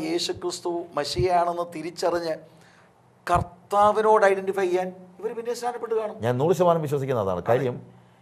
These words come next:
Speaker 2: യേശു ക്രിസ്തു സ്നാനപ്പെടുത്തുന്നത് മാനസാന്തര സ്നാനമല്ല.
Speaker 1: അല്ലല്ലല്ല.
Speaker 2: യേശു സ്നാനപ്പെടുന്നത് യേശുവിനോട് ചേരാനുള്ള സ്നാനമാണ്.
Speaker 1: അതെ, അതെ.
Speaker 2: യേശുവിനോട് ചേരുക എന്ന് പറയുമ്പോഴത്തേക്ക്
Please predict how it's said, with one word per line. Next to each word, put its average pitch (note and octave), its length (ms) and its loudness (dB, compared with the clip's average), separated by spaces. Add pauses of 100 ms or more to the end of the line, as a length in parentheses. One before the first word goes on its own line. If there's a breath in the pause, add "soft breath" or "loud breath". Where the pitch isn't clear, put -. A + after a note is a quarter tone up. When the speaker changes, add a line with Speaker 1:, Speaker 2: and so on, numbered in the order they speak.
(220 soft breath)
Speaker 2:
യേശു D#3 260 -2 (100)
ക്രിസ്തു E3+ 260 -4 (100)
സ്നാനപ്പെടുത്തുന്നത് B2+ 800 -2
മാനസാന്തര B2+ 520 -2
സ്നാനമല്ല. F#2+ 440 -4 (180)
Speaker 1:
അല്ലല്ലല്ല. D3+ 480 -6 (680 soft breath)
Speaker 2:
യേശു F3+ 300 2
സ്നാനപ്പെടുന്നത് B2 560 0 (160)
യേശുവിനോട് F3+ 500 0 (100)
ചേരാനുള്ള D3 500 4
സ്നാനമാണ്. C#3+ 540 2
Speaker 1:
അതെ, - 220 -8
അതെ. A#2 120 -4 (320 loud breath)
Speaker 2:
യേശുവിനോട് F3+ 500 2 (100)
ചേരുക D#3+ 280 4 (120)
എന്ന് D3+ 140 0
പറയുമ്പോഴത്തേക്ക് C3+ 640 2